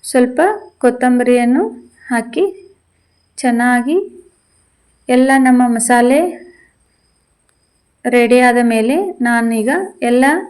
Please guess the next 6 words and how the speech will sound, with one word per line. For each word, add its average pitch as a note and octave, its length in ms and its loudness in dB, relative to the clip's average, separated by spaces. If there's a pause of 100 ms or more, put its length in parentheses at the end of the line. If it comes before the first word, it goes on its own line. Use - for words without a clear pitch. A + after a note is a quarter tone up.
ಎಗ್‌ಗಳನ್ನು A#3+ 840 2
ಮಸಾಲೆ A#3 480 -2
ಎಲ್ಲ A#3 160 -4
ಹಾಕಿ A#3 400 -2 (500)
ಮತ್ತೊಮ್ಮೆ B3+ 460 0
ಚೆನ್ನಾಗಿ A#3 600 0